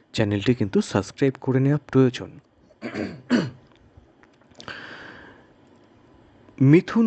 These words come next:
রাশি বুধের রাশি, মহাকালপুরুষের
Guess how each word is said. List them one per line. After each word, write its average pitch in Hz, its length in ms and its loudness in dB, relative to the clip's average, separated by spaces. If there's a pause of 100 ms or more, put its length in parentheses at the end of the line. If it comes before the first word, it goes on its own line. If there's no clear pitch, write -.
রাশি 147 480 0 (1900)
বুধের 139 500 4
রাশি, - 300 -6 (1160)
মহাকালপুরুষের 147 920 4